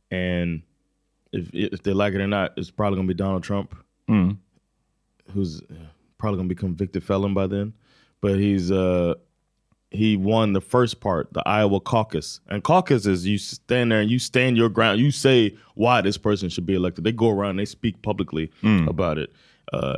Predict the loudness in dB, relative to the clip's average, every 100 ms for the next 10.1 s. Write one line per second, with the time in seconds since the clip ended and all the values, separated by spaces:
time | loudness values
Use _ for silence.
0 | -4 -2 0 2 2 0 -2 -6 -6 -4
1 | -2 -2 -2 -4 -6 -10 -18 -18 _ _
2 | -2 2 2 2 2 4 4 2 0 2
3 | 2 2 0 -4 _ _ _ -4 -2 0
4 | -2 -4 -4 -2 0 0 -2 -4 -10 _
5 | _ _ _ -2 0 2 2 0 0 0
6 | -2 -4 _ -2 -2 -4 _ -8 -6 -2
7 | 0 2 0 0 0 2 0 -2 -2 -2
8 | -4 -6 -8 -6 -6 -8 -6 -6 -4 -4
9 | -4 -4 -2 -4 -6 -4 -6 -6 -6 -6